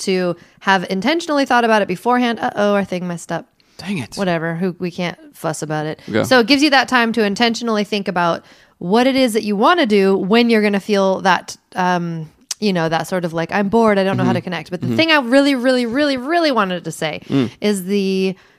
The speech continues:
Speaker 1: um, foolish thing I've done in the past, or that Seth has done in the past, mostly Seth, is that, uh, <laughs>
Speaker 2: Nice try.
Speaker 1: we often, so I, this is the analogy that came to my head, so I'm just gonna use it. So it's like we, um, as adults are, we put on our shoes,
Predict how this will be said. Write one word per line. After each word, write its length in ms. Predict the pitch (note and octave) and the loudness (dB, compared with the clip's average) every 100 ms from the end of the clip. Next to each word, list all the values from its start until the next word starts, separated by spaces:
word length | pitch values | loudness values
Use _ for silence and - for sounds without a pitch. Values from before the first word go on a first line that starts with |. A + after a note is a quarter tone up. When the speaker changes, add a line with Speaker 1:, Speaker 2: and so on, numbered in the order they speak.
| _ | _
Speaker 1:
um, 500 | F#3 F#3 F#3 F3+ F3 | -2 2 2 0 -2
foolish 520 | - D4 E4 D4+ A#3 | -4 4 6 6 2
thing 260 | - A#3 G#3+ | 2 0 2
I've 180 | G3 F#3 | 2 2
done 140 | G3+ G3 | 2 0
in 100 | F3+ | -2
the 60 | |
past, 360 | F#3 G3 F#3 - | 2 2 2 0
or 60 | E3 | -6
that 140 | E3+ | -4
Seth 180 | - G#4 | -2 0
has 140 | G#3+ | 0
done 140 | F#3 F3+ | 0 -2
in 100 | E3+ | -2
the 60 | |
past, 460 | E3+ F3 E3 - - _ | -4 -2 -2 -4 -16 _
mostly 340 | F#3 F3+ - | -4 -4 -6
Seth, 300 | - F#3+ - _ - - - | -10 -8 -10 _ -20 -20 0
is 220 | A#3 A3 | 2 4
that, 240 | A#3 A#3 | 4 4
uh, 180 | G#3+ G#3+ A3 | 4 4 2
<laughs> 60 | F#3+ A3+ | 2 2
Speaker 2:
Nice 200 | C3+ - | 2 2
try. 340 | B2+ A#2 A#2 | 2 2 0
Speaker 1:
we 220 | G3+ C4+ | -2 2
often, 420 | C4+ C4+ D4 C4+ A3 | 4 4 4 -4 -2
so 300 | B3 A3 - | 0 2 2
I, 140 | A3 - | 2 2
this 180 | G3+ B3 | 0 0
is 120 | A#3 | 2
the 120 | A3+ | 4
analogy 400 | G#3 G3 G3 F#3 | 4 4 2 2
that 80 | F3+ | 0
came 180 | F#3+ F3+ | -2 -2
to 60 | E3+ | -2
my 60 | |
head, 160 | F3 F3 | -2 -2
so 80 | D#3 | -4
I'm 80 | |
just 200 | D#3+ A3+ | 0 0
gonna 120 | G#3 F3 | 0 -6
use 200 | D#3 D3 | -6 -6
it. 140 | F3 _ _ _ _ _ _ _ _ | -10 _ _ _ _ _ _ _ _
So 180 | - A#3+ | 0 2
it's 140 | A#3 A#3 | 2 2
like 240 | A#3+ C4 | 2 2
we, 240 | B3 A3+ G3+ | -2 -2 0
um, 320 | G3 F#3 F3+ - - - | 0 0 -4 -8 -20 -2
as 160 | G3+ F#3 | 0 0
adults 460 | F3+ G3 F#3+ - | 2 2 2 -6
are, 360 | - F#3+ F#3 F#3 | -4 0 2 2
we 180 | F3+ F3+ | 0 0
put 180 | B3 | 4
on 160 | A#3 G#3 | 4 4
our 80 | F#3+ | 0
shoes, 600 | - F3 E3+ E3+ E3+ - | -2 -2 0 0 -4 -10